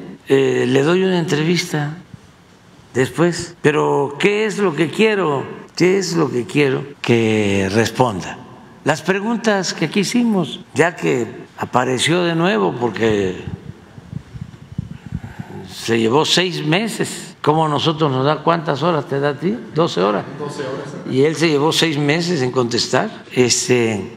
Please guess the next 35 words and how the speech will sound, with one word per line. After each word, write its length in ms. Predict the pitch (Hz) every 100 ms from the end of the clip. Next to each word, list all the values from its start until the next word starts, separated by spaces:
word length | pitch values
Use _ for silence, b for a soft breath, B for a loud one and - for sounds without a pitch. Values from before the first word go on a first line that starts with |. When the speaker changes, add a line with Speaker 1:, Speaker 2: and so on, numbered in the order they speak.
| -
Speaker 1:
¿qué 140 | 170
le 720 | 185 190 165 147 135 123 113 101 - - - -
contestaste 640 | 123 117 117 143 147 151
tú? 260 | - 170 202
Speaker 2:
Sí, 100 | -
la 120 | 117
carta. 260 | 110 139 120 -
Bueno, 440 | 127 - - 120
ahí, 100 | 135
ahí 180 | 123 139
va 180 | 123 123
de 260 | 113 95 101
la, 140 | 98 98 - -
la 100 | 95
respuesta 400 | 92 - 104 - - - - - -
del 140 | 80 92
día 120 | 101
de 100 | 110
ayer. 400 | 131 131 - - -
Dice: 380 | 98 - 101 95
"Estimado 500 | - 127 135 147 135
Tim 240 | 135 135
Golden, 460 | 131 156 175 180 175 - -
hago 200 | 113 123
una 200 | 147 143
puntual 380 | 127 131 135 139
respuesta 480 | 131 120 147 143 147
a 60 | 143
tu 100 | 131
carta 420 | 151 131 - 143
del 200 | 127 110
diecisiete 480 | 107 104 104 131 120
de 80 | 110
julio 280 | 123 113
pasado. 380 | 113 117 151 143